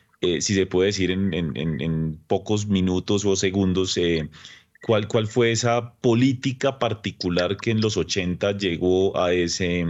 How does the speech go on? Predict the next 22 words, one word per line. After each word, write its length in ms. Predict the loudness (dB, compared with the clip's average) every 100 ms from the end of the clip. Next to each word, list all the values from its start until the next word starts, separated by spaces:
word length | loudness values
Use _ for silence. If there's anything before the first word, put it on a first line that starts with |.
| -4
a 160 | -2 0
ese 240 | 0 -2
punto, 400 | 0 0 0 0
¿no? 200 | -2 -2 -6 -18 -20 -20 -6
Eh, 380 | -2 0 0 0
como 240 | 0 0
para, 340 | 0 2 0
para, 420 | 0 0 0 0 -6 -20 -20 _ _ _ _ -4
eh, 500 | 0 0 0 -4 -10 -14
de 160 | -4 -2
alguna 240 | 0 0
manera 460 | 0 0 0 0 0
darle 220 | 0 0
a 40 |
entender 460 | 0 0 0 2 2
a 60 |
los 180 | 0 0
oyentes 500 | -2 0 -2 -2 -2
y 40 | -2
a 40 |
los 120 | 0
inversionistas, 1040 | -2 -2 -2 -2 -2 -2 -2 -2 -2 -4